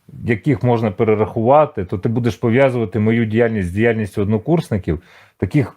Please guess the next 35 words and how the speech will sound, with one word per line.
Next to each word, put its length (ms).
маса 680
таких 400
людей, 340
однокурсників. 920
Вітя 280
Сальков 420
працював 420
в 80
Укрзалізниці, 840
скажімо, 460
я 60
не 120
знаю, 220
де 100
він 100
зараз 280
працює. 480
Я 80
можу 240
називати 560
по, 580
там, 200
багато 360
людей 180
працювало 480
в 60
урядовому 380
кур'єрі, 720
то 140
що 120
вони 160
зі 140
мною 180
пов'язані 520
особи? 460